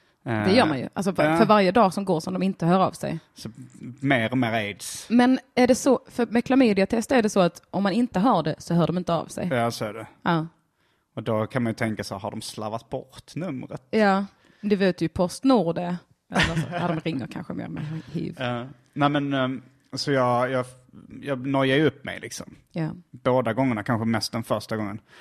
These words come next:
Speaker 1: Eh, och sen så var det,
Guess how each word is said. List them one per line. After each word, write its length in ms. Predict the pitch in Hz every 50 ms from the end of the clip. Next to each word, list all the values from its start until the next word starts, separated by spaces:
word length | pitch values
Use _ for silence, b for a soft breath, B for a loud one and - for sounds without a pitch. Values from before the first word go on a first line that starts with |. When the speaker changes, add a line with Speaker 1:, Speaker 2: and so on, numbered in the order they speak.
| b b b b b b _ - -
Speaker 1:
Eh, 580 | 123 107 101 98 95 92 92 92 92 92 92 98 - _ _ -
och 140 | 123 - -
sen 320 | - - 123 107 101 101
så 140 | - - 117
var 260 | 117 131 123 113 107
det, 240 | 98 104 101 98 98